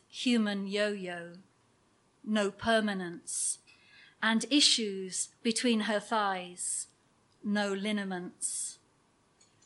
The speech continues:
No malice, just a sweet intrinsic no to everything, a refusal to go along.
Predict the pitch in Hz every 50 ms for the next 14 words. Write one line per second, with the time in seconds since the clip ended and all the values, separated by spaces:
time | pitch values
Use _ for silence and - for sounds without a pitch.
0 | _ _ _ _ _ _ _ _ _ _ _ - 247 254 269 294 294 294 302 302
1 | 302 277 285 - 226 226 220 214 214 208 185 180 180 180 196 190 - - - -
2 | - - - - _ _ _ _ _ _ _ _ _ _ _ _ _ - - 269
3 | 262 269 - 285 - - - - - 277 277 277 277 269 - - - - 240 226
4 | 226 220 - - 254 240 240 240 226 - 233 214 220 - - _ _ _ 226 220
5 | 220 233 220 208 196 185 175 170 175 185 185 _ _ _ _ _ _ _ _ _
6 | _ _ - - - 220 - 208 220 214 208 202 196 - - 185 175 170 180 175
7 | 180 _ _ - - _ _ _ _ _ _ _ _ _ _ _ _ _ - 220
8 | 220 226 240 233 240 - - 277 269 262 262 240 - - 190 175 170 170 180 190
9 | _ _ _ _ - - 226 214 226 220 208 202 208 202 202 208 208 202 185 180
10 | 175 175 175